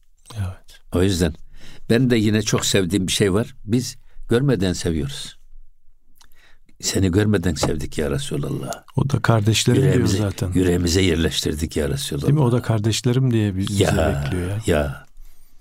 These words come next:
Speaker 2: O yüzden levhin ve kalemin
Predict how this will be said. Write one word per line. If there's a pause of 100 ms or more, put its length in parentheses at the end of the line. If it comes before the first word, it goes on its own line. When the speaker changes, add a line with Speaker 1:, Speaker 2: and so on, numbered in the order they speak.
(560)
Speaker 2:
O
yüzden (960)
levhin
ve
kalemin